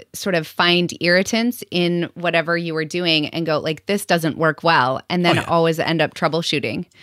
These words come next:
Speaker 2: Every
Speaker 1: going,
Speaker 2: day.
Speaker 1: "How do I make this better?"
Speaker 2: Yeah, every day. I mean, every day.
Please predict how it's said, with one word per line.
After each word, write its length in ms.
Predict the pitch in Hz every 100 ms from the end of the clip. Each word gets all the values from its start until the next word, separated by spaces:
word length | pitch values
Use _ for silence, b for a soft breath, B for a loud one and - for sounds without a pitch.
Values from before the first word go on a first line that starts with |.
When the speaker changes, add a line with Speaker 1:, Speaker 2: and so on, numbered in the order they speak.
| B
Speaker 2:
Every 120 | 110
Speaker 1:
going, 200 | 170 156
Speaker 2:
day. 60 | 156
Speaker 1:
"How 120 | 185
do 80 | 175
I 80 | 170
make 180 | 160
this 180 | - 160
better?" 380 | - 151 - 190 _ _
Speaker 2:
Yeah, 180 | 117 110
every 160 | 110 101
day. 240 | 101 104
I 40 | 117
mean, 400 | 110 104 107 117 -
every 200 | 110 101
day. 260 | 104 98